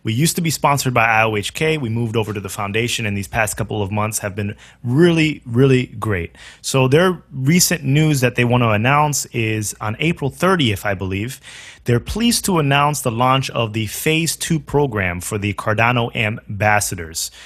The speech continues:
So Cardano Ambassadors, they can vary from content creators to language translators, uh, people who write articles, people who moderate. There are lots of different roles within the community. And now Cardano Foundation is slowly starting to roll out programs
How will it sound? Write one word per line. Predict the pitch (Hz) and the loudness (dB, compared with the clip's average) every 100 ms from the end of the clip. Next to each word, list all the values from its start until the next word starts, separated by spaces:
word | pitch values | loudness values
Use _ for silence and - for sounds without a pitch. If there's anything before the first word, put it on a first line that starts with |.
| - | -16
So | - 113 | -6 -4
Cardano | - 127 127 131 | 0 2 2 2
Ambassadors, | 123 113 123 120 - 123 120 110 | 0 2 2 2 -2 -6 -6 -4
they | 107 104 | -4 -4
can | 110 95 | -4 -4
vary | 107 113 113 | -2 0 -2
from | 110 95 | -4 -8
content | - 151 160 151 151 | -2 0 0 0 -4
creators | - 147 139 139 139 135 123 | -4 0 2 2 2 0 -4
to | - 107 95 92 | -6 -4 -4 -4
language | - 104 139 156 147 | -4 0 2 0 -2
translators, | - 143 135 - 131 127 123 123 120 - - - - | -2 -2 0 0 0 0 0 -2 -4 -8 -16 -20 -12
uh, | 98 90 87 | -6 -4 -4
people | - 127 | -6 -4
who | 110 | -2
write | 98 90 - | -2 -2 0
articles, | 139 165 156 147 147 139 | 2 2 0 -2 -4 -4
people | 127 123 117 | -6 -6 -6
who | 98 | -4
moderate. | 101 135 156 151 143 143 - | 0 2 2 2 0 -2 -2
There | 120 | 0
are | 101 | 0
lots | 113 151 165 - | 0 0 0 -2
of | 135 | -6
different | 107 139 127 123 | -4 -4 -4 -8
roles | 104 123 120 107 | -4 -2 -2 -4
within | 104 107 | -6 -6
the | 101 | -6
community. | - 110 160 160 160 143 - - - - | -4 -2 -2 0 -2 -4 -12 -20 -20 -10
And | - 113 123 | -4 -2 2
now | 127 139 135 | 4 4 2
Cardano | 135 123 120 117 | 0 0 2 0
Foundation | 110 117 110 110 - | 0 -2 0 0 -2
is | 104 | -4
slowly | - - 156 165 165 | -6 -2 -2 0 -2
starting | 147 - 139 131 131 | -4 -2 0 0 -2
to | - | -6
roll | 117 104 123 143 143 | -8 -4 0 0 0
out | 113 110 - | 0 0 -2
programs | - 160 170 127 101 95 92 95 | -6 -2 -2 -2 -4 -4 -6 -10